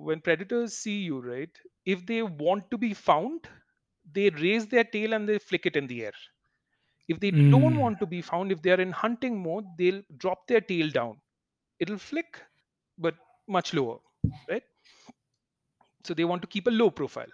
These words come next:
Speaker 1: And this is like, "Oh, boss, you're very close to me. Stand back." So anyways, so, uh, so that's what I did.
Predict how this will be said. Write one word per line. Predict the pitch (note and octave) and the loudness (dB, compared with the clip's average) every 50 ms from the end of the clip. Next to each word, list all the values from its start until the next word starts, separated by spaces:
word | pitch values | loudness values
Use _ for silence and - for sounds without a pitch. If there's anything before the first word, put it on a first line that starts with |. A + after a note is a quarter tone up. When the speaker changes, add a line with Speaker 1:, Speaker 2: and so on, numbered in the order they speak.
| _ _ _ _ _ _ _ - | _ _ _ _ _ _ _ -8
Speaker 1:
And | - D#3 | -4 -2
this | D#3 F3 - | -2 -2 -2
is | A3+ G3 | -2 0
like, | G#3 G#3 F#3 E3+ | 0 2 4 6
"Oh, | F#3+ A3+ A#3 A#3+ A#3+ A#3 A#3 A3+ | 6 6 6 6 6 4 2 2
boss, | G#3 G3+ G#3 G#3 G3+ - - - - _ _ _ | 0 0 -2 -2 -2 -6 -12 -16 -20 _ _ _
you're | E3 D#3+ E3 | -6 -6 0
very | D#3 E3+ E3+ F3+ | 4 4 4 4
close | F3 G3+ F3+ F3+ F3+ - | 4 2 2 2 2 0
to | - F3+ | -4 -6
me. | F3+ F3+ F#3 F#3+ F#3+ _ _ _ _ _ _ | -6 -6 -8 -12 -16 _ _ _ _ _ _
Stand | - - F3+ D#3+ F3 F#3 | 0 2 4 4 6 6
back." | F3+ F3 F3 - - _ _ _ _ _ _ _ _ _ _ - - - _ _ _ _ | 6 6 4 0 -10 _ _ _ _ _ _ _ _ _ _ -20 -20 -20 _ _ _ _
So | _ - F#3 F3+ | _ 2 2 4
anyways, | F#3+ A#3+ A#3+ F#3 F#3+ G3 | 4 4 2 0 -2 -4
so, | - - - E3+ E3+ E3 D#3+ D#3 D3+ | -6 0 4 6 6 6 6 4 2
uh, | - C#3 C#3 C3+ B2+ C3+ - _ _ _ _ _ _ _ _ _ - | -2 -4 -6 -6 -6 -8 -10 _ _ _ _ _ _ _ _ _ -14
so | - D#3 | -6 -2
that's | D#3+ D#3+ E3+ - | 0 0 0 0
what | - B3 B3 | -2 -2 0
I | D#4+ | 0
did. | B3+ E3+ D#3 C3 - | -2 -2 -4 -4 -4